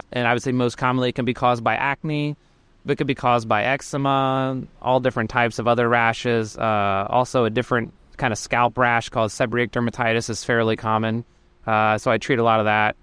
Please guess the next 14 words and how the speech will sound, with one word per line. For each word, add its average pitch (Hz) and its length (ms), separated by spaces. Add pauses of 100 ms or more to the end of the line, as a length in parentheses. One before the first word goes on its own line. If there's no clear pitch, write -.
(140)
a - 40
lot 117 120
of 104 80
advanced 104 320
treatment 107 220
for 110 80
that. 104 240
But 107 140 (340)
also 160 320
alopecia 131 720
is 110 100
very 110 220
common, 110 500
especially, 113 800